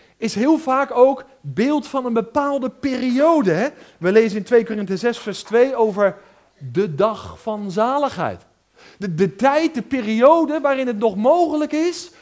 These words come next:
om gered te worden. Dus een wel aangename tijd, dag van zaligheid. Dus dag in de Bijbel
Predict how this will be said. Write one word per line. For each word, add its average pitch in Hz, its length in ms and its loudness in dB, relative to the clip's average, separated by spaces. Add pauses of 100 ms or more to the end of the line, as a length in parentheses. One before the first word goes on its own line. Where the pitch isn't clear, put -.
(180)
om 254 240 0
gered 269 500 -6
te 339 120 -8
worden. 226 440 -8 (1120)
Dus 151 160 -8
een 196 220 -4 (360)
wel 302 640 2 (380)
aangename 269 1160 0 (400)
tijd, 277 460 -2
dag 254 320 -4
van 226 200 -10
zaligheid. 175 440 -4 (300)
Dus 156 380 -4
dag 302 380 0
in 247 180 -4
de 208 80 2
Bijbel 180 800 0